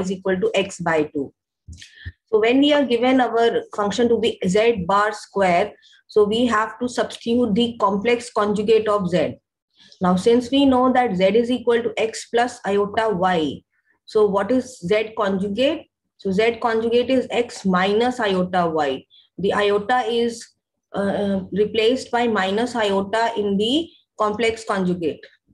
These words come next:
So it is z bar square. So here we have x minus iota y ka square. And just see here, it is D Z. So for D Z, we shall be substituting dx plus iota dy.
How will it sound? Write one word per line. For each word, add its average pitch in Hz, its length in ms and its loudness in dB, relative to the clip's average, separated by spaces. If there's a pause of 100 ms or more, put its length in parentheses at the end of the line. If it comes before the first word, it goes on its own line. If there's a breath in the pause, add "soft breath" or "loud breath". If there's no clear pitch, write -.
(180)
So 208 100 -2
it 202 120 2
is 214 140 2
z 208 340 0
bar 185 320 0
square. 240 420 -2 (320 loud breath)
So 196 160 -4
here 220 320 2
we 220 120 0
have 208 440 -2 (320 loud breath)
x 220 300 -2
minus 214 420 -2
iota 196 460 0
y 185 400 0
ka 208 100 0
square. 151 640 -4 (500 soft breath)
And 208 240 -2
just 269 460 -4
see 247 260 0
here, 240 200 2
it 240 200 0
is 254 160 2
D 226 260 2
Z. 196 400 0 (320 soft breath)
So 208 140 -2
for 220 180 0
D 214 260 -2
Z, 262 220 0
we 247 140 -2
shall 233 260 -2
be 220 80 -4
substituting 220 720 -2
dx 226 380 0 (120)
plus 226 320 -2
iota 196 400 -2
dy. 185 240 2